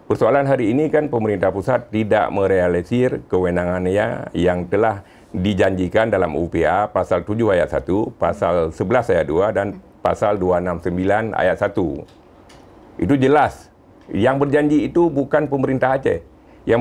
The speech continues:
berjanji itu adalah eksekutif pusat, legislatif pusat, ya kan? Undang-undang itu kan ciptaan presiden dengan, dengan D P R R I. Oh, soal rejim berubah, yang, yang, yang bertindak itu ke-, kan kepala negara. Maunya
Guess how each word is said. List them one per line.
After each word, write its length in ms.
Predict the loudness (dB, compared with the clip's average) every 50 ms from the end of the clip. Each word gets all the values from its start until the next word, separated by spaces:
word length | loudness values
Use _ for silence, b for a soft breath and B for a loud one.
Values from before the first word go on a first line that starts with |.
| 2
berjanji 400 | 2 2 2 2 2 0 0 0
itu 80 | 2 2
adalah 480 | 2 2 4 2 2 2 0 -4 -4 -2
eksekutif 880 | -2 -2 -2 -2 -6 -6 -4 -6 -6 -2 -2 -2 -2 -2 -8 -20 -20 -20 -20 -20 -18 -10
pusat, 480 | -8 -6 0 2 2 2 2 -2 -6 B B B B B B -4
legislatif 640 | -2 -2 0 -2 -2 0 -2 -2 -2 -2 -8 -6 -6
pusat, 400 | -6 -2 0 0 0 -2 -4 -8 -18 -20 -20 -20 -20 -18 -10 -6
ya 80 | -2
kan? 140 | 0 0 -2 -2 -8 -20 -20 _ -20 -14 -4 -2
Undang-undang 560 | 0 2 2 2 2 2 2 2 2 0 0
itu 160 | -2 -2 -2
kan 160 | 0 0 0 0 0 0 0 0 0 -2 -2 -4 -6 -8 -6 -4
ciptaan 720 | -4 -2 0 0 2 2 2 0 0 -2 -2 -2 -2 -2 -4 -2
presiden 560 | -2 -2 -2 0 -2 0 0 0 0 0 -4
dengan, 320 | -4 -4 -4 -6 -6 -8 -6
dengan 260 | -4 -2 -2 -2 -2 -2
D 80 | -2 -2
P 40 | 0
R 100 | 0 2 2 0
R 40 | 0
I. 160 | 0 -2 -2 -4 -6 -8 -12 B B B B B B
Oh, 160 | -2 0 0
soal 240 | 2 2 4 4 4 4
rejim 320 | 2 2 4 2 2 4 4
berubah, 640 | 2 2 2 2 0 0 0 0 0 -2 -4 -8 -12 b b b b b b -4 0
yang, 240 | 0 2 2 2 2
yang, 300 | 2 2 2 2 2 2
yang 240 | 2 2 2 2 0
bertindak 400 | -2 0 0 2 2 2 2 2
itu 160 | 0 -2 -2
ke-, 180 | -2 -4 -6 -8 -10 -4
kan 160 | -2 0 0
kepala 320 | 0 -2 0 0 0 0 0
negara. 500 | 0 0 0 0 0 -2 -2 -4 -6 -12 -10
Maunya 800 | -4 -2 0 0 0 0 0 0 0 0 0 -2 -4 -6 -8 -12